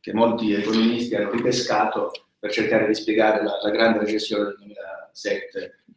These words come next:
duemilanove dieci. E secondo me la, la seconda questione è l'analisi hayeckiana del federalismo. Eh, le due questioni hanno un ruolo e un peso diverso nel pensiero di Hayek.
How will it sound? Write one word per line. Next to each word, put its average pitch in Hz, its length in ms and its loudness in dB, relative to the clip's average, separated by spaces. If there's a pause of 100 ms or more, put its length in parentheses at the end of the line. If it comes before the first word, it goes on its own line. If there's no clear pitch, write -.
(140)
duemilanove 101 460 -2
dieci. - 500 -4 (160)
E - 340 -2
secondo 139 420 2
me 131 160 6
la, - 280 0
la - 100 -8
seconda 127 500 2
questione 107 580 -2
è - 20 -6
l'analisi 117 520 2
hayeckiana 104 720 -4
del 107 140 -8
federalismo. 117 760 0 (1400)
Eh, 107 200 0
le 120 260 0
due 135 580 6
questioni 135 600 6
hanno 123 440 6
un 120 140 0 (100)
ruolo 127 400 8
e 117 60 4
un 120 80 0
peso 131 280 2
diverso 127 360 6
nel - 100 -2
pensiero 113 340 -4
di 135 100 6
Hayek. - 320 4